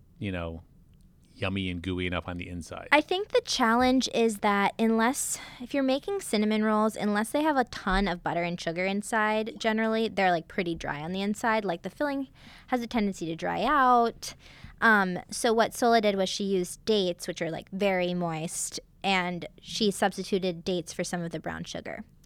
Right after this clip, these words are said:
Speaker 2: So it helped her, like, reduce the amount of sugar inside so they're not totally saccharine, and get moisture. And then it, it has this
Speaker 1: Does she,
Speaker 2: really
Speaker 1: does she make a date puree or?
Speaker 2: Yeah, so you soak dates, then you just blitz them p-, up in the food processor.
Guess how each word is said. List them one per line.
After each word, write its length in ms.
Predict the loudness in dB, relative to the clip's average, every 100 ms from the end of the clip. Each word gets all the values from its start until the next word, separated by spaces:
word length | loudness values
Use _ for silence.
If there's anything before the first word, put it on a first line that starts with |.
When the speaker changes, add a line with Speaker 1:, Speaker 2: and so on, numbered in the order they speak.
| -20 -12
Speaker 2:
So 140 | 0
it 100 | 0
helped 260 | 2 0 0
her, 100 | -2
like, 160 | -2 -4
reduce 260 | -4 -4
the 100 | 0
amount 160 | 0 0
of 60 | 0
sugar 200 | -2 0
inside 380 | -2 0 -2 0
so 100 | -2
they're 160 | -2
not 280 | -2 -2 -4 -10 -20 -4
totally 280 | 0 2 2
saccharine, 680 | 2 0 0 -4 -2 -4 -8 -14 -20 -20 -2
and 280 | 0 2 2
get 220 | -2 -2
moisture. 560 | -6 -6 -8 -8 -10 -12 -20 -2
And 180 | 2
then 120 | 2 0
it, 120 | -4 -4
it 120 | -2
has 380 | 0 2 2 0
this 240 | -2 -4 -4 -12 -20 _ -10
Speaker 1:
Does 140 | 2 4
she, 60 |
Speaker 2:
really 160 | 4 4
Speaker 1:
does 120 | 4
she 80 | 2
make 100 | 0
a 40 |
date 280 | 0 -2 -4
puree 580 | -6 -2 0 -2 -4 -6
or? 340 | -4 -2 -2 -4 0
Speaker 2:
Yeah, 260 | 2 2
so 160 | 0 -2
you 80 | -2
soak 380 | 2 4 4 2
dates, 240 | -2 -2
then 120 | -6
you 60 | -4
just 200 | -6 -6
blitz 220 | -6 -6
them 140 | -10
p-, 80 | -10 -14 -4
up 160 | -2 -2
in 80 | -6
the 80 | -6
food 220 | -6 -2
processor. 580 | -4 -2 -4 -2 -2